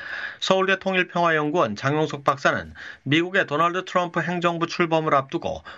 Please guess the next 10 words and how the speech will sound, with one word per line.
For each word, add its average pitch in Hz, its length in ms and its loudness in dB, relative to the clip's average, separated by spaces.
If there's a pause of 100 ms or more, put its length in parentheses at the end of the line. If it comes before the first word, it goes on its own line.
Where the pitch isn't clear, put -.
(100)
북러 165 320 2
간 160 200 0
군사적 165 460 0
연대를 147 400 0
보여주는 147 540 0
이런 147 260 2
신호들이 180 560 0
나오는 131 320 2
데 123 140 0
대해 120 280 -2